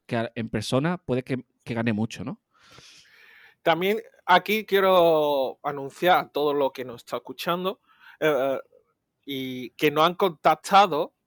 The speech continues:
Speaker 2: no han contactado, señor José, aquí te dejo la palabra a ti, que, que tú eres fa-, eh, aquí el mayor fan de Game Rule.
Speaker 1: Ah, bueno, que hemos hablado con el distribuidor de España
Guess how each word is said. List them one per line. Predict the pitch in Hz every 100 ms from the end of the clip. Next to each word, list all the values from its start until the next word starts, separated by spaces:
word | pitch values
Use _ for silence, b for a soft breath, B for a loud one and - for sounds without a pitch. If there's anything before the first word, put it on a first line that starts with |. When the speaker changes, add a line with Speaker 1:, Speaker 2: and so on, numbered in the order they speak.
| _
Speaker 2:
no | 123
han | 160
contactado, | 175 160 - 123 - 165 170 117 _ _ _ _ _ _ _ _
señor | - 113 131 156
José, | - 156 196 - _ _ _ -
aquí | 151 - 180 226 _ _ _ -
te | 143
dejo | 151 156 151
la | 135
palabra | 139 135 139
a |
ti, | 139 180 _ -
que, | 127 123 120 113 113 110 120 -
que | 117
tú | 131 135 135 131 127 131 135 _ -
eres | 135 131
fa-, | - - _ b b -
eh, | 165
aquí | 151 - 165
el | 156
mayor | 143 131 143
fan | - 143 135
de | 123
Game | 127 123
Rule. | 151 175 262 _ _ _ _ _ _ _ b b b b b b _ _ _ _ _ _ -
Speaker 1:
Ah, | 135
bueno, | 123 139 143
que | 117
hemos | 120
hablado | 127 123
con | 123
el | 120
distribuidor | 117 117 113 110
de | 110
España | - 143 139 127 127 127 123 135